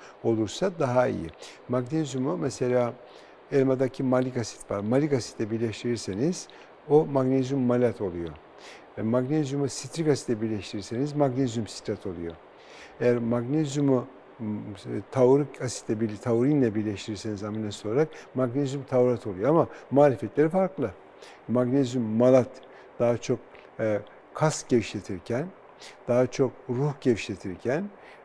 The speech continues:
magnezyum sitrat kramp önleyici olarak daha etkili, bağırsağı boşaltma açısından daha etkili. Magnezyumun treonat tuzu belleğe çok etkili. E, magnezyumun taurat tuzu kalbe çok faydalı, değişken.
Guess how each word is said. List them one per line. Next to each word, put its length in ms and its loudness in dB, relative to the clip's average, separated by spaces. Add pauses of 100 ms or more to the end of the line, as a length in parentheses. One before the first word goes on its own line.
magnezyum 600 0
sitrat 460 -2 (420)
kramp 380 2
önleyici 500 -2
olarak 320 -8
daha 160 -2
etkili, 460 -8 (300)
bağırsağı 460 -2
boşaltma 460 0
açısından 520 -6
daha 160 -6
etkili. 360 -10 (720)
Magnezyumun 640 0
treonat 600 6
tuzu 340 0
belleğe 360 8
çok 240 -4
etkili. 580 -4 (600)
E, 200 2 (120)
magnezyumun 680 0
taurat 520 4
tuzu 300 -6
kalbe 340 0
çok 220 -10
faydalı, 580 -4 (120)
değişken. 460 0